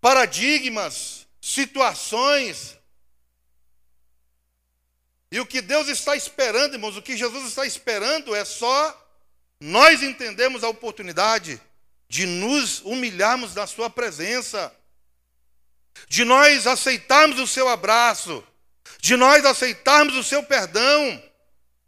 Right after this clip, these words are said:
de nós aceitarmos aquilo que ele está oferecendo para nós, que é, nem ele nos condena, nem ele vai te condenar, meu irmão. Você pode dizer um amém?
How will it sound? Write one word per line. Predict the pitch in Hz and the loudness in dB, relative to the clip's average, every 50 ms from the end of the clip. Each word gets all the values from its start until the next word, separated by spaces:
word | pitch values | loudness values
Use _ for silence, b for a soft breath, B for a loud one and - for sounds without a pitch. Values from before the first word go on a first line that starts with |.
| _ _ _ _ _ _ _ _ _ _ _ _ _ _ _ _ _ _ _ _ - | _ _ _ _ _ _ _ _ _ _ _ _ _ _ _ _ _ _ _ _ -4
de | 156 247 | -2 2
nós | 254 269 294 311 285 | 6 8 8 8 8
aceitarmos | 285 247 - 262 233 202 - - 277 302 302 285 240 | 4 2 0 -2 -4 -4 -2 0 0 0 0 -2 -2
aquilo | 247 - - 285 277 | -4 -4 -6 -6 -6
que | 277 | -6
ele | 269 247 | -8 -8
está | - - 277 285 | -4 -2 0 0
oferecendo | 285 - - 269 254 247 226 - 277 294 277 - B B B B B B B | 0 2 2 4 4 4 4 2 -2 -4 -4 -6 B B B B B B B
para | - 233 262 269 254 | 2 4 4 6 6
nós, | 247 262 285 294 302 311 294 269 220 - - | 6 6 6 6 6 6 4 4 2 -2 -8
que | - 262 269 | -4 2 6
é, | 277 285 294 277 262 196 - - - - | 6 8 8 8 6 4 0 -4 -14 -10
nem | - 220 302 311 285 262 | -2 2 4 4 6 6
ele | 254 269 311 339 339 320 | 8 10 10 10 10 8
nos | 294 294 311 - - | 4 2 0 0 0
condena, | - 294 311 269 190 202 269 320 339 339 330 302 269 196 151 - - _ _ _ _ _ _ _ _ _ _ _ _ _ _ _ _ _ _ _ _ _ _ B B B B B B | -2 -2 -2 0 2 4 4 4 4 4 4 4 4 2 0 -6 -14 _ _ _ _ _ _ _ _ _ _ _ _ _ _ _ _ _ _ _ _ _ _ B B B B B B
nem | - 233 339 320 277 | 4 6 6 8 10
ele | 285 330 339 320 302 | 10 8 8 8 6
vai | 277 294 285 | 4 4 4
te | - 294 | 2 -2
condenar, | - - 285 285 262 254 247 214 214 254 302 311 302 | -6 -6 -6 -6 -4 -4 -2 -2 0 0 0 0 -2
meu | 277 233 | -4 -6
irmão. | 226 240 233 202 160 120 104 - _ _ _ _ _ _ _ _ _ _ _ _ _ _ _ _ _ _ _ _ _ _ _ _ _ _ _ _ _ _ _ _ _ _ _ _ _ _ _ _ _ | -6 -4 -4 -4 -6 -8 -10 -14 _ _ _ _ _ _ _ _ _ _ _ _ _ _ _ _ _ _ _ _ _ _ _ _ _ _ _ _ _ _ _ _ _ _ _ _ _ _ _ _ _
Você | - - 185 | -6 -6 -2
pode | - 190 196 180 151 151 | 0 0 0 0 -2 -6
dizer | 156 147 160 160 | -8 -4 -2 -2
um | 147 | -2
amém? | 143 156 196 214 202 170 123 | -2 -2 -4 -4 -4 -6 -10